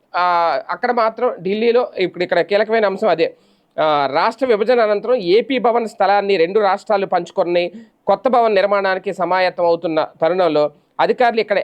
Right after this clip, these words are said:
ఆక్రమణలపై దృష్టి సారించారు. భవన్ ప్రాంగణంలో జీరో పాయింట్ మూడు ఏడు ఎకరాలు ఆక్రమణలో ఉన్నట్లయితే గుర్తించారు. వాటి తొలగింపుకి, ఆ,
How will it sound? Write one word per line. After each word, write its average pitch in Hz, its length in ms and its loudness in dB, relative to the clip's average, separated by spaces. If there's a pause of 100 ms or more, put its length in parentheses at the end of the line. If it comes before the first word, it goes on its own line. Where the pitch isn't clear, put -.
ఆక్రమణలపై 220 580 -2
దృష్టి 170 300 -6
సారించారు. 160 640 0 (280)
భవన్ 180 440 0
ప్రాంగణంలో 226 760 0
జీరో 214 340 0
పాయింట్ 247 340 -2
మూడు 208 400 0
ఏడు 202 220 4
ఎకరాలు 208 400 0
ఆక్రమణలో 202 680 0
ఉన్నట్లయితే 175 460 -2
గుర్తించారు. 139 520 -6
వాటి 165 260 0
తొలగింపుకి, 202 760 -2 (400)
ఆ, 160 180 2